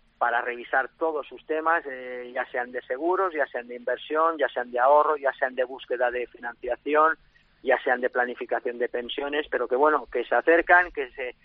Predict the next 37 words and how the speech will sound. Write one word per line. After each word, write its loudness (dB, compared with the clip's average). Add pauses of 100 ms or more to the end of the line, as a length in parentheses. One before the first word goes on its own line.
(240)
que -4 (260)
preguntan, 2
que -6
están -4
inquietos, -4 (160)
y -6
es, 0 (140)
esto -4
es -2
lo 0
que -6
nosotros -8
recomendamos, -2 (360)
que 4
tene-, -2
que -4
tengamos 0
un -8
poquito -4
esa -4
iniciativa, -2
esas -2
ganas -2
de -2
ver 0
qué -6
es -10
lo -6
que -4
tenemos -2
y -12
cuáles 2
pueden -8
ser -6
las 4
mejores -6
alternativas 0